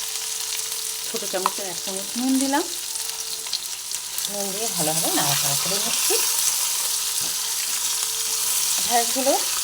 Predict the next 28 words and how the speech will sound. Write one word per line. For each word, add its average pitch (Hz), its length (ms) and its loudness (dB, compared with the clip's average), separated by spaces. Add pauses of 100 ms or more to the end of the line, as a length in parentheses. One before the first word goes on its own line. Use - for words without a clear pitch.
(100)
এই 269 140 4
অবস্থা 254 300 6
পর্যন্তই 220 600 2
ভাজাটা 175 320 6
রাখবো, 175 340 4
আর 220 120 8
বেশি 165 280 0 (120)
ভাজবো 202 260 0
না। 262 120 2 (580)
এরপরে 175 300 0
এটা 160 140 0
একটা 156 180 2
বাটিতে 175 480 4 (480)
তেল 196 160 4 (120)
ঝরিয়ে 180 220 2
ঝরিয়ে - 340 2
তুলে 147 200 2
নেব। - 180 0 (2750)
এই 202 80 4
অবস্থা 202 340 2
পর্যন্ত 214 420 -2 (680)
যেটুকু 247 280 0
ভাজা 190 280 2
হয়েছে, 208 280 0
এই 240 100 4
অবস্থা 180 360 2
পর্যন্তই 220 460 -2
রাখবো। - 340 0